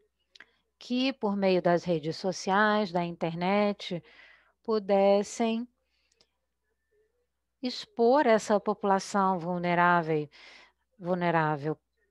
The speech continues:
ou seja, pessoas que sofrem assédios na internet e outros crimes, inclusive roubo de identidade.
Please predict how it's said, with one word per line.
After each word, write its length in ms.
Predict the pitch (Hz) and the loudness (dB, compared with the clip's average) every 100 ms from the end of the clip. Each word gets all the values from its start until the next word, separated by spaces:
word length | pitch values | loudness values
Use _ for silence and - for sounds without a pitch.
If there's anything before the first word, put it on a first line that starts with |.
| - | -6
ou 220 | 226 214 | 0 0
seja, 500 | - 208 190 170 170 | 0 0 2 2 0
pessoas 680 | - 185 - 202 185 185 - | -2 -4 -2 0 2 0 -4
que 260 | - 202 | -6 -4
sofrem 880 | - 208 190 196 190 - 202 190 185 - - - | -4 2 4 6 4 0 0 0 -2 -8 -20 -4
assédios 1300 | 208 208 - - 220 202 202 202 180 185 208 202 - - _ 190 | 0 0 -2 -4 4 6 6 4 2 -4 -2 -2 -6 -14 _ -4
na 220 | 190 185 | 0 0
internet 1200 | 185 190 175 180 175 202 196 190 - - 196 185 - - - _ _ 214 | 0 0 0 0 -2 0 0 -2 -6 -6 -4 -4 -8 -20 -20 _ _ -4
e 340 | 208 202 247 - | -2 0 -2 -2
outros 560 | 226 240 254 233 - | 2 2 0 -8 -10
crimes, 380 | - 226 233 214 | -4 -2 0 0
inclusive 760 | 226 240 214 160 208 294 240 | -2 -2 -2 -4 -4 -2 -2
roubo 320 | 233 240 220 208 | 2 2 2 -2
de 140 | 220 | 0
identidade. 960 | 220 214 214 233 175 160 143 143 147 | 0 0 -2 -6 -2 -2 -2 -6 -10